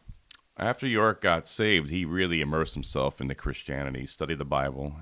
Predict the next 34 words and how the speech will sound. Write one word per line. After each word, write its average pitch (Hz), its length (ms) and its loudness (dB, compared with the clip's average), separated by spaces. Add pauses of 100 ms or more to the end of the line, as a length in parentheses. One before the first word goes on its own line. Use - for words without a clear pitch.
(100)
and, 67 180 -10
and, 71 260 -8
and 67 200 -12
so - 220 -4
although 85 280 4
he 82 220 -2
had 69 580 -4
barely 78 300 0
a 71 40 -6
third 78 260 -4
grade 71 180 -2
education, 69 600 -6
he, 69 180 -12
he 78 100 -10
just 73 240 -8
devoured 73 480 -2
the 67 80 -8
Bible 69 400 -6
and 67 80 -6
tried 85 200 4
to 73 80 -4
live 73 220 -4
by 71 120 -2
the 69 80 -6
precepts - 560 -8
in 67 80 -4
there. 69 240 -6 (720)
Prayed, 92 360 4
attended 73 340 -4
church, 90 300 0
was 69 180 -8
active 73 360 0
in 71 160 -2
ministry, 73 520 -4